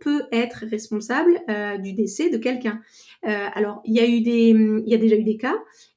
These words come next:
Euh, il n'y a pas que le tampon qui fait des syndromes de choc toxique. Euh, et en même temps, euh, bah, aujourd'hui, on a des, des gens qui témoignent parce qu'il y a,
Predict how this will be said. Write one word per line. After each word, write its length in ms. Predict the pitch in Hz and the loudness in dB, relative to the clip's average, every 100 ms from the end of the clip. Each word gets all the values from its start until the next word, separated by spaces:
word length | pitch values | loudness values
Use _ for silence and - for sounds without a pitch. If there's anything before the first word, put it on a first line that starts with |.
| - | -4
Euh, 600 | 208 214 214 208 202 202 | -2 -2 -2 -4 -6 -6
il 60 | 208 | -2
n'y 60 | |
a 60 | 233 | -2
pas 120 | 240 | -2
que 180 | 226 294 | -4 -2
le 120 | 285 | -2
tampon 380 | 285 247 226 254 | 0 0 0 -2
qui 120 | - | -4
fait 80 | - | -8
des 80 | 196 | -8
syndromes 280 | 202 202 202 | -6 -8 -6
de 80 | 196 | -8
choc 180 | 202 | -12
toxique. 460 | - - 311 320 _ _ _ _ - | -16 -8 -8 -8 _ _ _ _ -4
Euh, 720 | 220 214 214 214 214 214 208 208 - | -2 0 0 0 0 -2 -4 -6 -2
et 160 | 240 240 | -2 2
en 100 | 226 | 6
même 260 | 226 226 | 8 8
temps, 200 | 226 320 392 453 | 4 2 2 0
euh, 580 | 226 208 202 202 196 202 | 0 0 -2 -4 -4 -6
bah, 280 | 220 202 - | -6 -6 -4
aujourd'hui, 480 | 247 226 214 220 339 | 0 2 2 2 0
on 100 | 254 | 2
a 120 | 220 220 | 2 2
des, 460 | 208 196 196 190 _ | 0 -2 -4 -8 _
des 120 | 208 | -6
gens 180 | 202 277 | -2 -2
qui 160 | 277 226 | -2 -2
témoignent 340 | 214 226 330 | 0 2 0
parce 180 | 240 226 | -2 -6
qu'il 160 | 208 | -6
y 80 | |
a, 40 | 214 | -4